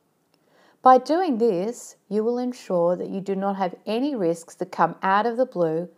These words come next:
and jeopardise delivery of your project. You will have a stronger team relationship, a stronger relationship with not only your project sponsor, but also with your P C B.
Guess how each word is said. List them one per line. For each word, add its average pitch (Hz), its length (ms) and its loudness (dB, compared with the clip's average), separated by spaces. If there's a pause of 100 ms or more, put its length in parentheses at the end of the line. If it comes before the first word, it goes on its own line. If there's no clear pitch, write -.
(160)
and 170 180 -8
jeopardise 196 640 0
delivery 175 640 -2
of 156 100 -6
your 170 280 0
project. 165 680 -6 (300)
You 202 120 2
will 190 100 6
have 185 180 -2
a 175 60 -2
stronger 214 440 2
team 214 300 -4
relationship, 196 800 -4 (480)
a 185 40 -10
stronger 220 400 0
relationship 196 880 0
with 185 140 -6
not 185 160 0
only 170 280 -2
your 160 100 -6
project 240 480 0
sponsor, 170 580 -8 (380)
but 220 100 -4
also 202 680 2 (240)
with 190 260 -2
your 190 80 -4
P 180 200 0
C 175 200 -8
B. 151 300 -6